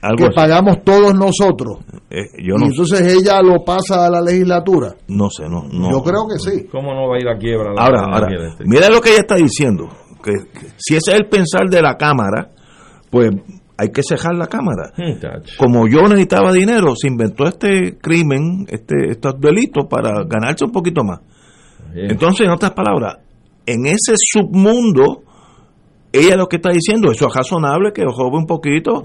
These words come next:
Speaker 3: Mira.
Speaker 1: Ah, pues yo voy a ir al Banco Nova Escocia mañana por la mañana y decir, "Deme un empleo,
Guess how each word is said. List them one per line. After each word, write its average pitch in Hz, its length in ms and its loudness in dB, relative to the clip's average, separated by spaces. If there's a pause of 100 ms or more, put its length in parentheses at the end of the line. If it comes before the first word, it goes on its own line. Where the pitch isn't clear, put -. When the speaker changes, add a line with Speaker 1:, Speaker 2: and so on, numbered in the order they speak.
Speaker 3:
Mira. 92 460 -8 (360)
Speaker 1:
Ah, - 160 -14
pues 98 140 -6
yo 98 100 -6
voy 98 160 -4
a - 20 -4
ir 104 60 -4
al 101 240 -4
Banco 101 360 -8 (280)
Nova 92 280 -6
Escocia 143 420 -6
mañana 101 340 -6
por 107 120 -8
la 107 60 -6
mañana 113 200 -6
y - 40 -4
decir, 113 200 -10
"Deme 104 220 -6
un 127 180 -8
empleo, 160 460 -8